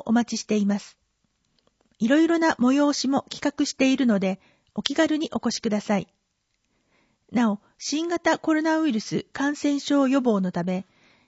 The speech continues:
茨城県が示すステージなどによって人数制限が変わります。市のホームページやスマ町、各子育て支援室のInstagramなどで確認してください。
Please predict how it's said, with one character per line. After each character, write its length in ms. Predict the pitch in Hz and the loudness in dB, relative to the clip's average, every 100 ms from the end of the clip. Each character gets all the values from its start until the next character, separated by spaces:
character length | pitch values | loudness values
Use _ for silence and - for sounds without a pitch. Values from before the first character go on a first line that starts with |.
| _ _ - | _ _ -4
茨 300 | 220 294 339 | 0 2 0
城 120 | - | -4
県 200 | 277 233 | 0 0
が 120 | 202 | 0
示 340 | - 220 233 - | -2 0 0 -2
す 140 | 208 | -8
ス 120 | - - | -8 -2
テ 180 | 269 | 0
ー 20 | 220 | 2
ジ 140 | 202 | 0
な 100 | 202 | -2
ど 100 | 190 | 0
に 100 | 190 | -2
よ 100 | 185 | -4
っ 40 | |
て 320 | - - 180 - _ _ | -6 -6 -6 -6 _ _
人 260 | 226 294 320 | 0 0 0
数 180 | 311 311 | 0 0
制 300 | - 330 233 | 2 2 2
限 200 | 202 190 | 0 0
が 160 | 220 - | 0 -2
変 120 | 226 | -2
わ 80 | 214 | 0
り 100 | 202 | 0
ま 140 | 196 202 | -2 -4
す。 200 | - _ _ _ _ _ _ - | -10 _ _ _ _ _ _ -8
市 160 | 277 | -2
の 120 | 277 | 0
ホ 220 | - 269 277 | 0 0 2
ー 20 | |
ム 120 | 285 | 0
ペ 220 | - 277 | 2 2
ー 20 | |
ジ 140 | 208 208 | 2 0
や 200 | 190 196 _ _ _ - | -2 -4 _ _ _ -12
ス 180 | - | -4
マ 100 | 269 | 0
町、 440 | 277 208 - - - _ _ _ _ _ - | 0 -2 -4 -10 -12 _ _ _ _ _ -10
各 340 | 311 - 240 | -8 -6 -6
子 140 | - - | -8 -6
育 260 | 294 330 | -2 0
て 120 | 330 330 | 0 0
支 200 | - 320 | 0 -2
援 160 | 339 | -4
室 200 | - - | -6 -2
の 200 | 208 - _ 247 | 0 0 _ -4
Instagram 680 | 320 - 330 311 330 262 214 | -4 -2 -2 2 2 4 2
な 120 | 214 | 2
ど 120 | 185 | 0
で 180 | 208 - | -2 -4
確 220 | - - | -6 0
認 140 | 226 214 | 2 2
し 60 | |
て 100 | - | -2
く 100 | 202 | -6
だ 100 | 196 | -6
さ 160 | - 180 | -4 -6
い。 120 | - | -6